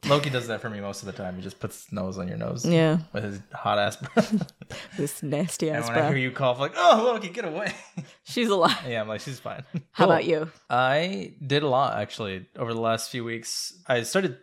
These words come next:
Speaker 1: streaming on Twitch for our show. So if you have Twitch or ever care about that kind of stuff, go to twitch dot T V dot shaken not scared.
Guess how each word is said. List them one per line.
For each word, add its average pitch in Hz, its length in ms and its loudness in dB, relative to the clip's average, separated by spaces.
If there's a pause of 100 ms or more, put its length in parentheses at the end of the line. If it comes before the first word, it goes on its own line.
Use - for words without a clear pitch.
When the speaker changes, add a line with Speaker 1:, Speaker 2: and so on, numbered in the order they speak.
(120)
Speaker 1:
streaming 147 400 -2
on 117 160 -2
Twitch 143 280 -6
for 123 200 0
our 113 100 2
show. 127 480 4
So 110 400 2
if 110 180 -2
you 120 100 0
have 117 200 4
Twitch 120 300 -2
or 98 160 -2
ever 98 180 -4
care 107 180 0
about 101 220 2
that 104 120 0
kind 113 140 0
of 101 80 -4
stuff, 107 360 2
go 110 140 4
to 110 80 2
twitch - 320 -2
dot 110 180 4
T 117 160 -4
V 113 140 0
dot 107 180 0
shaken 120 240 -2
not 110 160 0
scared. 190 380 4